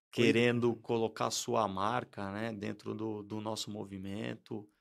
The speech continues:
Speaker 2: é, trazendo essa, esse impacto,
Speaker 1: Uhum.
Speaker 2: assim, em conjunto e
Speaker 1: E total
Speaker 2: investindo
Speaker 1: importante
Speaker 2: realmente.
Speaker 1: é também, né,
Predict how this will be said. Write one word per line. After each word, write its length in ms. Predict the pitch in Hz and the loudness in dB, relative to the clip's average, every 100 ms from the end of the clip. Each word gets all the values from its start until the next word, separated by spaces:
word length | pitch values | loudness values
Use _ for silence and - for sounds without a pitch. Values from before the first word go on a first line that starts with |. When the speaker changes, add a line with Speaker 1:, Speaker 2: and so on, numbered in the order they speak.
| _ _ _ _ | _ _ _ _
Speaker 2:
é, 480 | 120 107 104 104 104 104 | -8 -6 -4 -6 -8 -6
trazendo 580 | 107 104 98 107 110 110 | -4 -2 -4 -4 -2 0
essa, 840 | 107 - - 107 104 101 98 151 - _ - | 2 0 0 -2 -2 -4 -6 -10 -16 _ -10
esse 240 | 113 - | -4 -4
impacto, 460 | 139 135 127 127 - | -4 0 0 0 -6
Speaker 1:
Uhum. 40 | |
Speaker 2:
assim, 440 | 107 110 107 104 104 | -6 -6 -6 -6 -8
em 40 | |
conjunto 800 | 104 107 98 87 104 127 - 131 | -8 -8 -6 -6 -8 -8 -8 -6
e 300 | 127 127 127 | -6 -8 -2
Speaker 1:
E 60 | 135 | 2
total 100 | 139 | 4
Speaker 2:
investindo 380 | 147 156 165 175 | 6 6 6 4
Speaker 1:
importante 560 | 175 - 151 165 - 196 | 4 4 4 4 2 0
Speaker 2:
realmente. 140 | - - | 0 -2
Speaker 1:
é 280 | 165 160 160 | 0 0 0
também, 380 | 170 160 156 185 | 0 2 0 0
né, 140 | 165 | -2